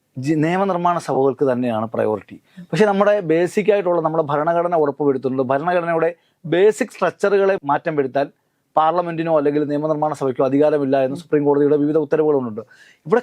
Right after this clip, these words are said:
കൃത്യമായിട്ട് ബോധ്യപ്പെടുത്തണം. ഇപ്പൊ കോടതിയായാലും നിയമനിർമ്മാണ സഭകളായാലും റിയാലിറ്റി എന്താണ്, അല്ലെങ്കിൽ ഇവിടുത്തെ പാവപ്പെട്ടവർ അനുഭവിച്ചു കൊണ്ടിരിക്കുന്ന അന്നത്തെ ആഹാരത്തിന് വേണ്ടി തൊഴിലെടുക്കാൻ പോകുന്ന തോട്ടം തൊഴിലാളികളും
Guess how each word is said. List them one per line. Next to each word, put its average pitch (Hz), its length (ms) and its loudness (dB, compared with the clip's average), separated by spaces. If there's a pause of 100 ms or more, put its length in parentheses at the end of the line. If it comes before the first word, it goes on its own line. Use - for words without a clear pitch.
കൃത്യമായിട്ട് 262 520 0
ബോധ്യപ്പെടുത്തണം. 233 840 2
ഇപ്പൊ - 400 -8
കോടതിയായാലും 170 1040 2 (340)
നിയമനിർമ്മാണ 175 520 0
സഭകളായാലും 147 720 -2 (600)
റിയാലിറ്റി 226 680 2
എന്താണ്, 180 540 2
അല്ലെങ്കിൽ 180 380 0
ഇവിടുത്തെ 175 680 0 (160)
പാവപ്പെട്ടവർ 170 800 0
അനുഭവിച്ചു 156 480 -4
കൊണ്ടിരിക്കുന്ന 127 680 -2 (500)
അന്നത്തെ 190 420 0
ആഹാരത്തിന് 156 760 2
വേണ്ടി 139 540 0 (640)
തൊഴിലെടുക്കാൻ 156 600 0
പോകുന്ന 139 280 2
തോട്ടം 135 400 -2
തൊഴിലാളികളും 120 760 0